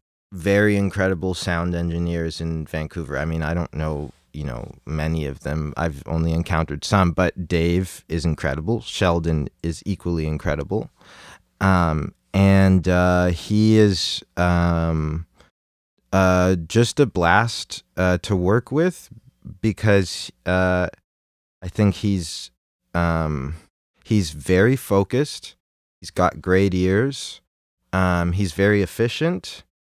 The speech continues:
and he's a joy to be around. Um, uh, so,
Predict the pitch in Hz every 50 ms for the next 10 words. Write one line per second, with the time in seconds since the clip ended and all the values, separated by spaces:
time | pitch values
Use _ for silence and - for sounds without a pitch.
0 | _ _ _ _ _ - 110 107 107 104 107 107 107 107 95 87 - - 113 110
1 | 110 110 107 92 85 92 101 - 95 98 104 90 78 - 98 98 101 101 95 95
2 | 80 - 92 92 92 80 80 85 87 82 71 58 53 - - - - _ _ _
3 | _ _ _ _ _ _ - 85 87 87 87 82 82 82 78 76 71 65 65 69
4 | 82 82 - _ _ _ _ _ _ _ - - _ _ _ _ _ _ _ _
5 | _ - 87 90 87 85 82 78 78 78 - - - - 113 107 104 101 101 98
6 | 98 95